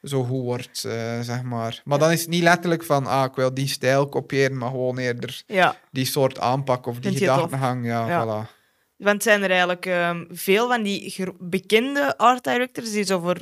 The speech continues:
Speaker 2: groot artiesten werken, of is dat toch altijd zo één, elk label heeft wel zo zijn eigen
Speaker 1: Er zijn wel, er zijn wel mensen die, die in veel dingen actief zijn, maar uiteindelijk is het wel, ja, de, de naam van jullie podcast zegt het, hè.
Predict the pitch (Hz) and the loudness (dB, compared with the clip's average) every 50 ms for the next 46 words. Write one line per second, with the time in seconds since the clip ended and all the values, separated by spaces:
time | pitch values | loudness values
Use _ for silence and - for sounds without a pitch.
0 | - - 180 - 190 190 202 208 208 - 190 - - - 214 - - 294 269 269 | -10 -14 -6 -2 2 2 2 2 4 2 0 0 -2 -4 -4 -2 -2 -2 -2 -4
1 | 269 262 262 240 214 196 185 190 175 196 214 226 220 233 220 - - 208 185 - | -4 -4 -4 -4 -2 0 0 0 2 2 2 2 2 0 -2 0 0 0 0 0
2 | - - 180 202 208 214 214 208 202 - - - - - - - _ _ _ _ | 0 2 2 2 2 2 0 -2 -4 -6 -12 -20 -20 -20 -20 -20 _ _ _ _
3 | _ _ - 208 220 233 220 190 202 196 202 226 240 208 220 214 208 202 202 - | _ _ -2 0 2 2 2 2 4 4 4 4 4 2 4 4 4 2 2 2
4 | 208 202 185 196 185 180 190 185 190 196 196 196 190 196 190 185 185 185 185 180 | 2 4 4 2 2 2 2 2 4 4 4 4 4 4 4 4 4 4 4 2
5 | 180 185 185 175 _ _ _ _ _ _ _ 127 139 143 131 135 131 139 147 147 | 0 -2 -4 -6 _ _ _ _ _ _ _ -2 -2 0 0 2 0 0 2 4
6 | 147 147 151 147 139 120 131 135 131 147 143 147 147 139 131 131 135 139 139 - | 4 4 4 4 2 0 -4 -6 -4 -2 0 2 2 2 0 0 -2 -2 -2 -4
7 | - 135 127 127 127 127 127 120 123 123 123 120 120 117 - 120 123 131 135 139 | -4 -2 -2 -2 0 -2 -2 -2 -2 -2 0 -2 -2 -2 0 0 2 2 2 2
8 | 143 135 139 139 135 - 135 139 - - 156 135 - - 143 139 135 107 123 135 | 0 0 0 -2 -2 -2 -4 -4 -2 -6 -4 -4 -2 0 0 0 2 0 0 -2
9 | - 127 135 147 147 139 - 139 131 - - 135 131 135 139 135 131 135 - - | -2 -2 -2 -2 -2 -4 -4 -6 -6 -4 -2 0 2 4 4 2 0 -2 -6 -16
10 | - - - - _ _ - 131 131 120 107 117 120 117 120 120 117 113 107 120 | -20 -20 -20 -20 _ _ -2 0 2 2 2 0 -2 -2 0 0 0 0 0 -2
11 | 123 117 127 127 131 135 131 135 127 123 120 120 - 139 - - - 135 135 135 | -2 0 0 0 0 0 2 0 0 0 -2 -2 -4 -8 -6 0 0 0 0 0
12 | - - 131 131 139 139 139 - 98 120 120 | -2 -4 -4 -4 -4 -6 -6 -8 -8 -8 -8